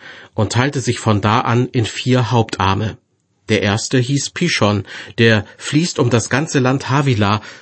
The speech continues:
und dort findet man Gold. Und das Gold des Landes ist kostbar. Auch findet man da Bedolachharz und den Edelstein Shoham.“ Der zweite Strom heißt Gihon,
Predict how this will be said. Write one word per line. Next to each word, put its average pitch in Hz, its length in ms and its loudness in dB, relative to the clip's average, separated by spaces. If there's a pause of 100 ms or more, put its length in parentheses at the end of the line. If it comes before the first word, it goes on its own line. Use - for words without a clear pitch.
(120)
und - 320 -2
dort 156 220 0
findet 127 340 0
man 135 200 0
Gold. - 460 -2 (460)
Und 95 220 -4
das - 160 -4
Gold 143 240 2
des 113 160 -2
Landes 113 340 0
ist - 260 -2
kostbar. 110 680 -2 (680)
Auch 107 260 0
findet 143 340 2
man 120 220 2
da 117 300 0 (300)
Bedolachharz 107 1120 0 (100)
und - 340 -4
den 107 120 2
Edelstein 113 600 0
Shoham.“ 120 580 0 (840)
Der 117 120 2
zweite 180 360 0
Strom 135 360 2
heißt 151 260 0
Gihon, 101 500 2